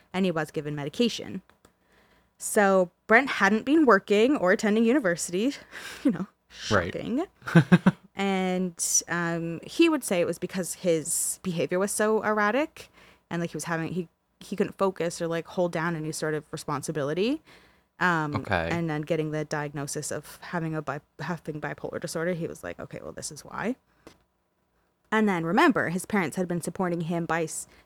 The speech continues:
Speaker 1: sending him an allowance. He was getting that eight hundred to nine hundred dollars a month.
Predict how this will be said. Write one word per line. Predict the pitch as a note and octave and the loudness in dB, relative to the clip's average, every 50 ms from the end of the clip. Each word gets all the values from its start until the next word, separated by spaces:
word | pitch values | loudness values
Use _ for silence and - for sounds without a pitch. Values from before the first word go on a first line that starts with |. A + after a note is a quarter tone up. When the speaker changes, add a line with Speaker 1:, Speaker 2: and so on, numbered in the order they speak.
| _ | _
Speaker 1:
sending | - - G#3+ F#3+ F3 F3 F3 | -2 0 2 2 2 0 -2
him | D#3+ E3+ D#3+ D3+ - _ _ _ - | -2 -2 -2 -4 -6 _ _ _ -8
an | E3+ D#3 | -6 -2
allowance. | D3+ G3+ A#3 G3+ - - - - - - - - - - - - _ - | 2 4 4 4 4 0 -6 -8 -8 -6 -4 -4 -4 -4 -8 -10 _ -4
He | - | -4
was | F3 - | -2 -2
getting | - E3 D#3 D#3 D#3 | -2 -2 -2 -2 -4
that | D3 C#3+ C#3 C3+ - - - - | -4 -4 -4 -4 -6 -8 -8 -6
eight | E3+ D3 D3+ | -4 -4 -2
hundred | E3+ D#3 D3 D3+ D3 | -2 -4 -4 -4 -4
to | - E3 | -6 -6
nine | D#3+ C#3+ D3+ | -6 -6 -6
hundred | D#3 C3+ C#3 | -6 -6 -6
dollars | C#3 C3+ B2+ A#2 - - | -4 -4 -4 -4 -6 -8
a | D3 | -6
month. | D3+ C#3+ - - _ - | -6 -8 -8 -10 _ -20